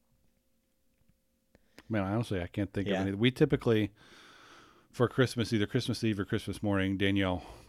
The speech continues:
Speaker 1: Pinterest something food
Speaker 2: Yeah.
Speaker 1: related, and we'll do a special breakfast or something. Most of our food traditions revolve around breakfast. We love breakfast in our house.
Speaker 2: Yeah.
Speaker 1: Uh,
Speaker 2: I love
Speaker 1: s-,
Speaker 2: that,
Speaker 1: so for,
Speaker 2: though.
Speaker 1: like, Thanksgiving, we made turkeys out of, uh, donuts.
Speaker 2: Wow.
Speaker 1: Um, with bacon, and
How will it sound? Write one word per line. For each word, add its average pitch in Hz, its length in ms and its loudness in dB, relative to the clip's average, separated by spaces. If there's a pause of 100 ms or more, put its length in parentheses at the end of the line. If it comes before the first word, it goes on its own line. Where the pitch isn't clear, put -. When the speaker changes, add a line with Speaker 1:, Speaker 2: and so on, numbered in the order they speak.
Speaker 1:
Pinterest - 540 -4
something 87 520 -4
food 87 440 -4 (180)
Speaker 2:
Yeah. 85 200 -2
Speaker 1:
related, 85 400 -2
and 82 160 -4
we'll 87 140 0
do 82 140 -4
a 80 60 -6
special 87 320 -6
breakfast 82 500 -8
or 80 60 -8
something. 80 440 -10 (380)
Most 175 200 0
of 110 100 0
our 101 100 2
food 95 300 -4 (180)
traditions 85 400 -6
revolve 82 300 -4
around 78 180 -8
breakfast. 76 500 -12
We 135 80 -2
love 87 180 -4
breakfast 76 380 -10
in 85 60 -6
our 82 80 -8
house. 80 380 -12 (100)
Speaker 2:
Yeah. 82 220 -6 (500)
Speaker 1:
Uh, 98 60 -4
Speaker 2:
I 127 80 4
love 113 200 2
Speaker 1:
s-, 98 40 -6
Speaker 2:
that, 82 160 -4
Speaker 1:
so 85 60 -6
for, 127 60 2
Speaker 2:
though. 131 80 4
Speaker 1:
like, 120 140 6
Thanksgiving, 113 480 2
we 98 120 2
made 95 280 0
turkeys 92 320 -2
out 87 120 -4
of, 80 300 -8
uh, 85 180 -10
donuts. 82 520 -10 (580)
Speaker 2:
Wow. 90 220 -4
Speaker 1:
Um, 76 200 -12 (200)
with 87 160 -8
bacon, 87 360 -6
and 80 260 -10